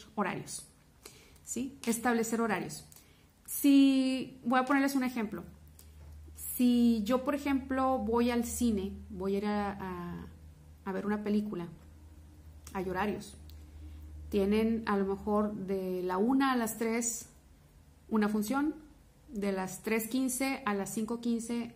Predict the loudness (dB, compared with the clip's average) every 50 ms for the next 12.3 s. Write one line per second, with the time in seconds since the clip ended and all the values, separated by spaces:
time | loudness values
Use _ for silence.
0 | -14 -8 -6 -6 -4 -4 -6 -4 -4 -4 -2 0 0 0 0 -2 -4 -10 -18 -20
1 | -20 -20 -20 -20 -20 -14 -2 -2 0 2 4 6 6 6 6 6 4 4 4 4
2 | 4 2 2 0 -2 -2 -2 -4 -4 0 2 2 4 4 2 2 0 -4 -6 -8
3 | -10 -10 -10 0 4 4 4 4 4 4 4 4 4 2 2 0 0 0 2 0
4 | 0 0 -2 0 -2 -2 -2 0 0 0 0 0 0 0 0 0 0 -2 -2 -2
5 | -2 0 0 0 0 0 -2 -4 -6 -4 -2 -2 -2 -2 -4 -6 -4 -2 -2 -2
6 | -2 -2 -2 -2 -2 -2 0 -2 -2 0 -2 -2 -2 -2 -2 -2 0 -2 -2 -4
7 | -4 -2 0 0 0 0 -2 -6 -12 -16 -20 -20 -20 -20 -20 -20 -20 -8 0 4
8 | 4 4 4 4 2 4 4 2 2 0 -2 -2 -2 -4 0 0 0 0 0 -2
9 | 0 2 0 0 0 -4 -10 -4 0 2 2 2 2 0 -4 -6 -2 0 0 0
10 | 0 0 2 2 2 2 0 -2 -4 -4 -6 -8 -10 -12 -14 -14 -16 -8 0 2
11 | 2 4 2 2 -2 -6 -6 -4 -4 -4 -2 0 0 2 2 4 4 2 2 0
12 | -2 -4 -4 -4 -8 -12